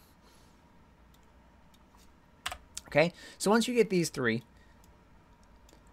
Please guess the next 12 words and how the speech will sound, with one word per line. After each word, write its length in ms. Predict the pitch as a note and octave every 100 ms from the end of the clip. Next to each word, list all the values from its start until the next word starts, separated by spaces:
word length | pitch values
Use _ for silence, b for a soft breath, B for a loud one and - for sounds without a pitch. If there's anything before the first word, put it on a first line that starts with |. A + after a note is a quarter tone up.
| - - -
you 140 | D3
then 320 | D3 E3+ E3+ -
have 180 | C#3+ C3+
to 100 | C#3
do 140 | C3+
something 460 | - A#2+ A#2+ A#2 A#2
to 200 | - B2+
set 380 | - C#3+ C3+
the 220 | - B2 A#2
actual 580 | A2+ A2 - B2 A2 - - - - -
image 300 | D3 C3 -
here. 160 | -